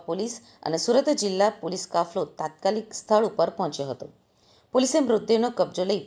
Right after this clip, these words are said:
પોસ્ટમોર્ટમ માટે મોકલી આપ્યો છે. પોલીસે મૃતદેહ કોનો છે અને કોણે તેની હત્યા કરી છે એ દિશામાં ઊંડાણપૂર્વક તપાસ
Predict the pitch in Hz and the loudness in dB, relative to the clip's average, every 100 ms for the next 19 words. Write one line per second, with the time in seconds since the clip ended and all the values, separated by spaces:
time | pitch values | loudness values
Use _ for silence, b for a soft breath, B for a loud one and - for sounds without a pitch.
0 | - 151 - 185 240 226 175 202 185 151 | -6 -6 -4 -4 -2 0 -2 -2 -4 0
1 | 156 147 147 - 233 233 B B _ 254 | 0 2 0 4 2 2 B B _ 0
2 | 269 311 240 208 180 233 247 - 180 180 | 2 2 2 0 2 0 0 0 2 4
3 | 247 254 202 147 - - 180 190 180 185 | 2 0 -4 -8 -12 -10 -10 -2 0 2
4 | 233 226 208 202 170 160 285 277 190 175 | 0 0 -2 -2 -2 2 2 4 2 0
5 | 165 240 262 B B B 185 233 247 285 | -2 0 0 B B B -2 0 4 4
6 | 294 - 196 202 233 220 202 220 - 147 | 2 0 0 0 0 -4 -4 -4 -6 -4
7 | 175 208 | -4 -4